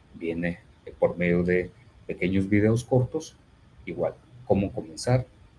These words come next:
cómo utilizar, eh, cómo ir sacando provecho a los documentos de Google. ¿Ok? Muy bien. Lo mismo formularios, presentaciones de Google y también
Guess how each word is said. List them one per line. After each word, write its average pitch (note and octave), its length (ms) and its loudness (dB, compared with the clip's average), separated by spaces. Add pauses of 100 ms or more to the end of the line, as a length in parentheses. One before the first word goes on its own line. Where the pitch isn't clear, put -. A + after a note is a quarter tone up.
(140)
cómo - 220 -2
utilizar, - 600 -4 (600)
eh, D#2 140 -16 (260)
cómo G#2 200 2
ir G2+ 180 2
sacando F#2+ 380 -2
provecho G#2 500 -2 (240)
a A2+ 280 -2 (100)
los F#2+ 140 -6
documentos D#2+ 680 -10 (120)
de - 100 -10
Google. - 160 -20 (640)
¿Ok? - 220 -10 (640)
Muy E2 120 -10
bien. B2 200 0 (1000)
Lo F2+ 100 0
mismo F#2 280 0
formularios, G#2+ 840 2 (1500)
presentaciones E2+ 720 -4
de - 100 -8
Google B2 320 4 (1200)
y F2+ 100 -14
también F#2+ 380 -4